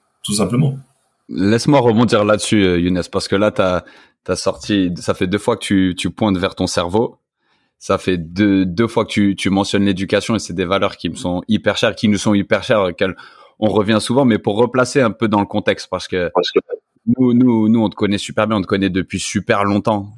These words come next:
Speaker 2: Ça remonte les, les derbies Auxerre trois, euh, Auxerre
Speaker 1: Ouais.
Speaker 2: Metz, hein, enfin voilà. Toi, t'es, pour notre génération, quand même un symbole de précocité.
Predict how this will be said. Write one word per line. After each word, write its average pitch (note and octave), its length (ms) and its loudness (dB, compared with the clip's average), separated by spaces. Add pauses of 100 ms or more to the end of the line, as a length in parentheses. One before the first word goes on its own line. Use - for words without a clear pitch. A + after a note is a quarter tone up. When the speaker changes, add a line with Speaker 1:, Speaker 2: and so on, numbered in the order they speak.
Speaker 2:
Ça F2+ 220 -4
remonte F#2 420 -2
les, F2 260 0
les F2 140 -2
derbies F#2 440 0
Auxerre G2+ 360 -2
trois, F#2 420 2
euh, F2 300 -2 (180)
Auxerre F#2+ 380 0
Speaker 1:
Ouais. F#2 80 -2
Speaker 2:
Metz, F#2 160 0 (120)
hein, F2 220 -4
enfin F#2 120 -2
voilà. F#2 200 0 (440)
Toi, C3+ 220 4
t'es, C3 400 2 (380)
pour B2 140 2
notre C#3 200 4
génération, C3+ 800 2 (340)
quand A#2+ 180 2
même C#3 320 2 (100)
un A2 100 0
symbole A#2 400 2
de G#2 80 2
précocité. G#2+ 720 -2